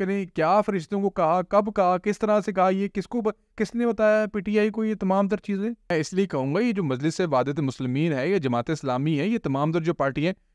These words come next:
फिर मौलाना फजल रहमान ने तो खैर आज ये बयान दे दिया कि हमारा पीटीआई से कोई इत्तेहाद नहीं हो रहा। वो मौलाना फजल रहमान ने जो है ना वो गाजर का हलवा खिला दिया, उसके बदले में पीटीआई की जो सोशल मीडिया है उन्होंने मौलाना फजल रहमान की हक में बहुत सारी पोस्टें लगाई और हज़ारों लाखों तादाद में लोगों ने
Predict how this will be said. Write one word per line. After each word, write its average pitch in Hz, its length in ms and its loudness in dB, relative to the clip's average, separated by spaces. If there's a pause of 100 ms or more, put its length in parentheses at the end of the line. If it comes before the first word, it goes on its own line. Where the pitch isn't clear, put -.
(120)
फिर 156 80 -6
मौलाना 147 300 0
फजल 156 220 -4
रहमान 151 300 0
ने 156 60 0
तो 156 100 -2
खैर 143 160 0
आज 143 160 0
ये 143 60 -2
बयान 123 300 -2
दे 135 140 0
दिया 139 160 -2
कि 151 80 -2
हमारा 127 260 0
पीटीआई 131 360 -4
से 131 120 -4
कोई 143 180 -2
इत्तेहाद 117 340 0
नहीं 131 100 -4
हो 110 80 -2
रहा। 120 180 -4
वो 151 80 0
मौलाना 143 280 0
फजल 151 240 -2
रहमान 143 340 0
ने 156 180 0
जो 139 100 -2
है 135 60 0
ना 151 60 -2
वो 156 140 -2
गाजर 131 340 -2
का 151 80 2
हलवा 135 180 0
खिला 123 240 -2
दिया, 151 160 0
उसके 147 180 -2
बदले 127 280 -2
में 143 160 -2
पीटीआई 131 460 -2
की 131 120 -4
जो 127 100 -4
सोशल 127 260 -6
मीडिया 131 300 0
है 139 40 0
उन्होंने 127 220 -2
मौलाना 120 280 0
फजल 120 200 -4
रहमान 113 340 -2
की 127 240 -2 (320)
हक 107 200 -2
में 127 220 -2
बहुत 147 320 2
सारी 135 200 -2
पोस्टें 120 360 -6
लगाई 127 340 -2
और 123 120 0
हज़ारों 117 360 0
लाखों 120 300 -2
तादाद 120 340 0
में 123 80 -4
लोगों 117 240 -4
ने 123 180 -2